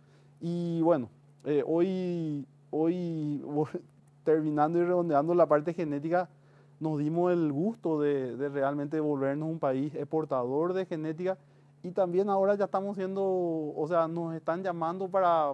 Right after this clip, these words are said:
para, para participar de juzgamientos, o sea, mucha gente, viene gente, y bueno, estamos teniendo como una, como un,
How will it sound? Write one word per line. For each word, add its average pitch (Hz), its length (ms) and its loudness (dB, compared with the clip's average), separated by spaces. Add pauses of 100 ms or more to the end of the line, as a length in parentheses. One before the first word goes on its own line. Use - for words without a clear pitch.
para, 147 520 0
para 139 340 -2 (280)
participar 139 540 0
de 156 340 -2
juzgamientos, 151 760 -6
o 143 40 -4
sea, 139 160 -8
mucha 151 420 -4
gente, 160 500 -4
viene 147 420 -4
gente, 151 380 -6
y 139 60 -4
bueno, 139 260 -4 (560)
estamos 147 400 0
teniendo 170 360 -2
como 175 220 -4
una, 151 760 0 (880)
como 156 300 0
un, 147 840 -2